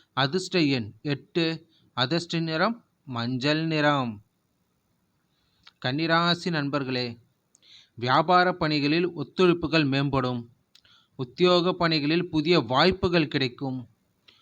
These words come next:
உறவினர்கள் வழியாக உதவிகள் கிடைக்கும். அரசு துரிய-, துறையில் பணிபுரிபவர்களுக்கு ஆதாயம் கிடைக்கும். சொந்த ஊர் தொடர்பான பயண சிந்தனைகள் மேம்படும்.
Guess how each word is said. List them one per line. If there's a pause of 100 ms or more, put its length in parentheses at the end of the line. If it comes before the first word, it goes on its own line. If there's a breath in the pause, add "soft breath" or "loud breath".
(160 soft breath)
உறவினர்கள்
வழியாக
உதவிகள்
கிடைக்கும். (540 soft breath)
அரசு
துரிய-,
துறையில்
பணிபுரிபவர்களுக்கு
ஆதாயம்
கிடைக்கும். (440 soft breath)
சொந்த
ஊர்
தொடர்பான
பயண
சிந்தனைகள்
மேம்படும்.